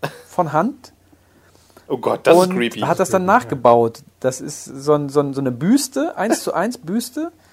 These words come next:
Speaker 2: von Yul Brynner als der, der Ganzlinger mit, mit schwarzem Hut und allem. Und auf Knopfdruck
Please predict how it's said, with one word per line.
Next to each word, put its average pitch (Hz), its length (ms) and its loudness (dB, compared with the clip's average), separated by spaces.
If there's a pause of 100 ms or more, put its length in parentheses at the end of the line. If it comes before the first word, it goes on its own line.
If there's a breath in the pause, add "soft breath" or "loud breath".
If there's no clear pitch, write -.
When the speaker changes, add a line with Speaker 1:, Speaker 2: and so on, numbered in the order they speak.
(180 soft breath)
Speaker 2:
von 180 300 -2
Yul 175 220 2
Brynner 226 580 -2
als 180 260 -2
der, 175 280 2
der 160 220 -2
Ganzlinger 202 500 -2
mit, 180 320 -8
mit 160 180 -8
schwarzem 165 400 -6
Hut 226 200 -6
und 156 120 -8
allem. 214 380 -4 (240 soft breath)
Und 160 180 -10
auf 160 160 -4
Knopfdruck 214 640 -2